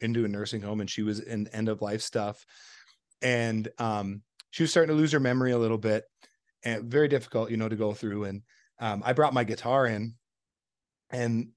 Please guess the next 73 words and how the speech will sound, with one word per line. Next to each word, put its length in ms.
started, 500
we 80
started 320
singing 300
some 160
things 220
together. 360
And, 80
like, 200
like, 300
you 120
know, 200
we 180
all 160
know 240
this. 240
One 100
of 40
the 80
great 220
things 200
about 220
music 340
is 140
there's 160
something 420
in 160
there 200
that's 180
wired 400
deep. 320
And 140
all 140
of 60
a 40
sudden 260
she's 280
not 180
just 180
singing, 360
she's 240
singing 180
harmony 380
with 200
me. 300
And, 220
um, 380
and 100
I 40
had 160
a 40
little 260
bit 140
of 100
a 60
Mike 240
Levine 400
moment 360
too, 180
because 240
when 100
I 60
stepped 280
out 100
in 60
the 60
hallway, 540
there 100
were 140
people 320
that 100
had 160
stopped, 540